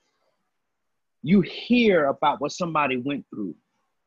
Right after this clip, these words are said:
and then you try to relate. You try to empathize and sympathize, so you try to relate.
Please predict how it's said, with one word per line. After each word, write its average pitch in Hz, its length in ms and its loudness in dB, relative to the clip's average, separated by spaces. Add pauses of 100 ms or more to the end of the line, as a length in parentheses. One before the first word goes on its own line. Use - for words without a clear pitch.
(640)
and 143 120 -2
then 139 120 0
you 147 120 -2
try 185 380 0
to 160 100 0
relate. 131 520 0
You 117 120 -6
try 156 200 0
to 120 180 -4
empathize 151 640 -2
and 123 100 -8
sympathize, 113 640 -8
so 123 80 -10
you 123 160 -6
try 143 240 -2
to 123 100 -4
relate. 117 420 -4